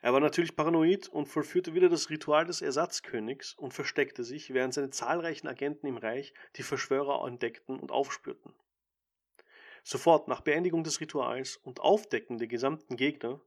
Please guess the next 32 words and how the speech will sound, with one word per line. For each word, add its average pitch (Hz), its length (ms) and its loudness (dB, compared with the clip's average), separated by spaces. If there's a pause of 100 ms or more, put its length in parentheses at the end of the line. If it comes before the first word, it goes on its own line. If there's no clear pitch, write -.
(160)
wurden 139 180 0
sie 131 160 -6
alle 131 200 4
exekutiert. - 680 -10 (340)
Auch 139 240 -2
der 151 140 2
angebliche 160 500 -2
König 156 240 -6
Sasi 147 460 -4
entfloh 131 400 -2
nicht 131 180 -8
diesem 135 160 -10
Schicksal. - 500 -10 (1500)
Nun 175 260 4
war 143 100 8
der 151 120 2
König 156 320 2
auf 139 120 0
das - 220 -4
immerkehrende 151 600 0
Problem 127 540 0
aller 135 260 6
mächtigen 117 520 -2
und 110 200 -8
riesigen 117 380 -4
Reiche 110 380 -4
angelangt. 107 560 -4 (640)
Die 131 80 -10
Verwaltung 135 680 0
dieses 113 300 -12
riesigen 113 280 -10
Territoriums. 107 720 -12